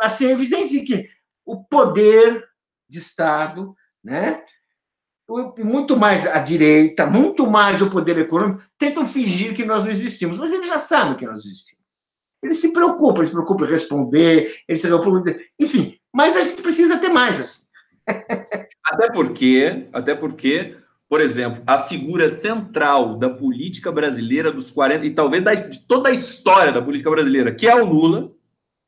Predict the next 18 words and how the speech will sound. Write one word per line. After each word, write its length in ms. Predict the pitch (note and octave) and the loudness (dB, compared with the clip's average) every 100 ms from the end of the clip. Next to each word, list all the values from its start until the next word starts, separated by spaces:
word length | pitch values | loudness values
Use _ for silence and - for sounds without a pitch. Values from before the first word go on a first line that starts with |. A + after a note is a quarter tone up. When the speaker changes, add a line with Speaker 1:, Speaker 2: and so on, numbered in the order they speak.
| - | -6
Speaker 2:
tá 80 | |
na 80 | C3+ | -4
prisão 260 | C3 D3 D#3+ | -2 -2 -2
política, 340 | G#3+ G#3 - _ _ - C#4 - - | -2 -4 -10 _ _ -10 -6 -6 0
ele 120 | B3+ | 2
é 140 | G#3 | 4
um 80 | G#3+ | 4
assíduo, 760 | A#3 A3+ - A3 B3+ F3 A#2 G2 - G#3+ - | 2 0 -8 0 0 0 -6 -8 -8 -8 -8
<laughs> 340 | - - - - | -14 -12 -10 -4
é, 240 | C3+ - _ - | -4 -6 _ -6
é 140 | D3 | -4
frequentador 680 | C#3+ G3+ G3 F#3 G3 F#3+ D#3 | -2 -2 -2 0 0 2 0
do 40 | E3 | 0
dois 140 | A3+ | -2
quatro 280 | B3 C4 - | -2 -6 -4
sete. 340 | - C3 G#2+ | -2 -2 -4
Speaker 1:
Claro, 340 | - - F#4 - | -8 -8 -8 -6
claro. 420 | D4 F4 B3+ - | 0 2 0 -4